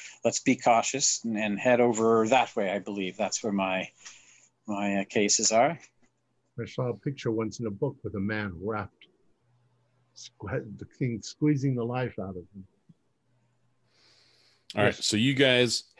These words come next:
Speaker 3: head over, you find your luggage, you're gonna start going through it. The
Speaker 1: Yes.
Speaker 3: camera moves. We go back to the, uh, to the room with, uh, Richard and Catherine.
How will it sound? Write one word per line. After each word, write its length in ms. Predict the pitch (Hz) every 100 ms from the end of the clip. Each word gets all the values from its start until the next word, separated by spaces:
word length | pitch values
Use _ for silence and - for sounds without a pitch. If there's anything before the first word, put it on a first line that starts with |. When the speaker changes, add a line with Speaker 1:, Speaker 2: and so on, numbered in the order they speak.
| _
Speaker 3:
head 220 | 120 113
over, 260 | 110 110
you 180 | 113 101
find 320 | 92 120 131 135
your 100 | 110
luggage, 440 | 98 98 104 92
you're 100 | 95
gonna 140 | 101
start 280 | 92 - 87
going 180 | 90 87
through 320 | - 82 76 69
it. 240 | - - - - -
The 60 | 120
Speaker 1:
Yes. 200 | 107 -
Speaker 3:
camera 300 | 156 160 113
moves. 580 | 107 117 95 98 127 -
We 100 | -
go 180 | 101 104
back 320 | 90 101 104 -
to 180 | -
the, 320 | 98 87 85 82
uh, 220 | 80 80 - _
to 100 | -
the 80 | 82
room 520 | 98 123 107 95 113
with, 320 | 98 80 -
uh, 120 | 80 78
Richard 340 | 113 - 92
and 100 | 80
Catherine. 500 | - 95 - 85 135